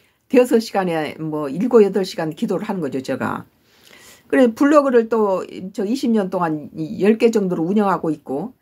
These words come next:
또 오 개월 전부터는 유튜브를 시-, 저,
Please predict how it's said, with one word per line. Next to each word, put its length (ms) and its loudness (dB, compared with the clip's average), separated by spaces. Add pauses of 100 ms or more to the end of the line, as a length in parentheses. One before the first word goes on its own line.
(260)
또 160 6
오 80 4
개월 200 2
전부터는 460 -2
유튜브를 840 -2
시-, 260 -8 (200)
저, 220 -8